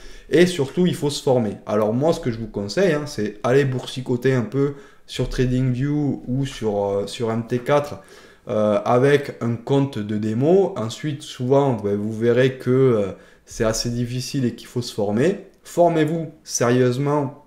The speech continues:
chez des personnes qui sont sérieuses, ça c'est très important, selon ce que vous voulez faire, hein. Si vous voulez faire des actions, des E T F, des, des options, et cetera. Et ensuite,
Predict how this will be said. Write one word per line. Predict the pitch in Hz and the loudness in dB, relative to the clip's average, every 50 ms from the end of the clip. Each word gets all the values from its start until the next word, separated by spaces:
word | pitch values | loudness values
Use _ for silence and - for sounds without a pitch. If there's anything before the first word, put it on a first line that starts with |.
| _ | _
chez | - - - - - 156 160 156 147 - - - - - _ _ _ _ - | -14 -10 -6 -2 0 2 2 2 2 0 -4 -10 -20 -20 _ _ _ _ -6
des | 104 113 113 | -4 -2 -2
personnes | - 123 117 117 - - 147 139 135 135 | 0 0 0 0 0 0 0 0 0 -2
qui | - - | -6 -8
sont | - 127 127 123 | -4 -2 -2 -2
sérieuses, | - - - - 107 - 104 107 123 156 170 160 - - | 0 -2 -2 -2 0 0 0 4 6 6 6 6 2 -4
ça | - - 139 127 | -6 -4 -4 -4
c'est | - - 107 104 | -4 -4 -8 -8
très | - - 123 113 | -6 -6 -4 -2
important, | 117 117 107 113 107 - - - 156 180 185 | -2 -2 -2 -4 -6 -4 0 0 2 2 2
selon | 180 180 - 120 120 127 127 | 0 0 -2 0 0 0 0
ce | 127 | -2
que | - - 120 | -4 -6 -4
vous | 107 107 107 104 | -4 -4 -4 -4
voulez | 104 110 104 101 101 | -4 -4 -4 -4 -4
faire, | 101 - 160 175 185 | -4 -2 0 0 0
hein. | 147 143 - - - - - - - | 0 -2 -4 -8 -12 -20 -20 -20 -18
Si | - | -12
vous | - 104 | -8 -6
voulez | 104 110 | -4 -4
faire | 107 - 110 104 | -4 -4 -4 -4
des | 104 104 101 107 | -4 -2 -2 -2
actions, | 104 104 - - 123 120 120 120 113 123 127 117 | -2 -2 -2 -2 -2 0 0 0 -2 -2 -4 -4
des | 110 104 104 98 104 | -4 -6 -6 -6 -6
E | 104 | -6
T | 104 - - 104 107 107 113 117 113 113 | -8 -6 -4 -2 -2 0 0 -2 -2 -4
F, | 113 - - 117 | -6 -8 -10 -12
des, | 101 101 95 - - - - - - - - _ _ - | -10 -10 -10 -12 -16 -20 -20 -20 -20 -20 -20 _ _ -8
des | 104 104 104 104 104 | -4 -2 -2 0 2
options, | 113 107 - - - - 123 123 123 120 117 | 0 0 -2 -4 -4 0 2 4 4 4 2
et | 110 101 | 0 -2
cetera. | - - 113 101 - 107 98 101 127 185 214 - - - _ _ _ _ _ _ _ _ _ _ - | -4 -6 -8 -6 -4 -2 0 2 2 2 0 -4 -10 -18 _ _ _ _ _ _ _ _ _ _ 0
Et | 120 131 143 | 4 6 6
ensuite, | 143 135 123 - - - 170 196 208 - 214 | 6 6 2 0 0 -2 -2 0 0 2 0